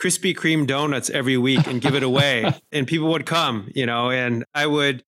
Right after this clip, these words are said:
Speaker 1: have all sorts of contests and things like that because I wanted people to stop by the desk. I wanted to create a, a culture of fun and a sense of,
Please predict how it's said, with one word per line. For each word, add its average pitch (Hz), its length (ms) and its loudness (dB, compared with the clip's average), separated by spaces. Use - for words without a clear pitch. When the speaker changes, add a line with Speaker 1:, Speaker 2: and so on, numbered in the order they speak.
Speaker 1:
have 180 160 -2
all 175 120 0
sorts 175 240 -2
of 151 80 -2
contests 156 680 -2
and 147 80 -4
things 147 220 -2
like 143 200 -2
that 143 360 -2
because 151 260 -4
I 151 60 0
wanted 151 340 -2
people 160 300 -2
to 135 80 -2
stop 143 300 -4
by 160 120 -2
the 156 120 -2
desk. 131 200 -2
I 131 60 0
wanted 131 220 0
to 113 60 -4
create 135 360 0
a, 135 300 -2
a 131 40 -4
culture 143 440 -2
of 120 120 -4
fun 147 720 -2
and 127 300 0
a 117 40 -2
sense 131 380 -2
of, 120 300 -2